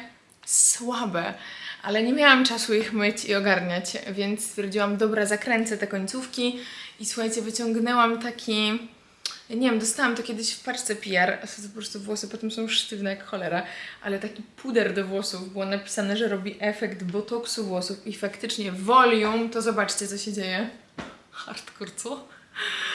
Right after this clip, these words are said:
Jest burza po prostu tych włosów i nie widać, że są wczorajsze, ale normalnie jak... Mm, jak gniazdo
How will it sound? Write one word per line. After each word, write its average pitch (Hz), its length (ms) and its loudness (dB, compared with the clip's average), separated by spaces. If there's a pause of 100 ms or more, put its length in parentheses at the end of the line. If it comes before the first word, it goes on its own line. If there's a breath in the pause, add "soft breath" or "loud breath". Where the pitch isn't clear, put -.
(240 loud breath)
Jest 220 280 -2
burza 254 420 8
po 233 140 2
prostu 226 380 0
tych 226 240 -4
włosów 220 500 0
i 226 60 -2
nie 220 120 0
widać, 202 320 -4
że 202 100 -4
są 202 200 -4
wczorajsze, 202 640 -2
ale 190 440 -2 (960 soft breath)
normalnie 214 600 2
jak... 220 240 2
Mm, 202 600 0 (920 loud breath)
jak 190 180 -8
gniazdo 196 520 2